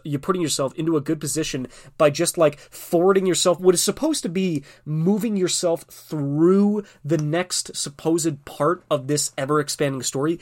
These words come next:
because it's not the same story. It is not. You have the same characters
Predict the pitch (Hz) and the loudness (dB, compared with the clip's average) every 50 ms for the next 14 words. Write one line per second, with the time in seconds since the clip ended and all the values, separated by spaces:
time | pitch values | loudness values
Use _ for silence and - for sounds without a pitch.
0 | - - - 147 139 156 135 123 117 - - 131 113 110 - 120 - - 110 104 | -12 -10 -10 -8 -4 -4 -4 -4 -6 -8 -8 -8 -8 -8 -8 -10 -8 -8 -10 -10
1 | - - 117 107 110 101 - _ _ _ - 135 127 117 117 107 110 117 113 107 | -10 -10 -10 -10 -12 -12 -12 _ _ _ -6 -4 -4 -4 -6 -8 -6 -4 -4 -4
2 | 101 - - - - _ _ - 143 151 139 143 139 127 123 - - 143 127 117 | -6 -10 -18 -20 -20 _ _ -4 -2 -2 0 0 0 0 0 -2 -2 -2 -4 -4
3 | - - - 180 240 - - 165 190 202 - - | -6 2 2 2 2 2 0 -4 -2 -2 -4 -6